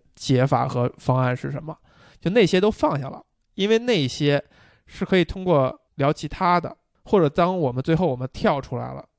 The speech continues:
从根儿上去怀疑你是否需要亲密关系的时候，你可以再把那几个答案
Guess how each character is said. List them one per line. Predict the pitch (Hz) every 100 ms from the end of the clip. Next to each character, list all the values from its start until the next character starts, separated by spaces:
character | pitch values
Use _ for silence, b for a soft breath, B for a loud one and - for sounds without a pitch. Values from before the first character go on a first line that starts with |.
| _
从 | - 165 170
根 | -
儿 | 247
上 | 156
去 | 143
怀 | 131 127 135
疑 | 135
你 | 127
是 | -
否 | 135 127
需 | 131
要 | 127
亲 | 131
密 | 127
关 | 127
系 | 127
的 | 123
时 | 123
候， | 127 - b b b
你 | 135
可 | 156 180
以 |
再 | 208 180
把 | 131
那 | 139
几 | 135
个 | 120
答 | 123
案 | 131 143 135